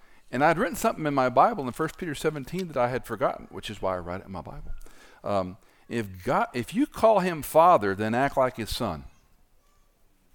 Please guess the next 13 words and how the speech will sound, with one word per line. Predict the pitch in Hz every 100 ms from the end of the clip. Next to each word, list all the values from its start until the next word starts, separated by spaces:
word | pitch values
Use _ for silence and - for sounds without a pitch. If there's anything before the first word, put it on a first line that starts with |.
| _ _ _ - _ _ - 1077 640 - _ _ _ _ _ _ _ _ _ _ _ _ _ _ _ _ _ _ - - - -
That's | 123 -
righteous | 82 85 135 127
living. | 170 - - _ _ _ _ _ _ _ _ _ _ _ _ _ _ _ _ _ -
If | 92
you | 220
call | - 254 247
him | 180
Father, | 214 208 175 139
then | 127
act | 131 131
like | 127 131
his | 139
daughter, | 139 113 85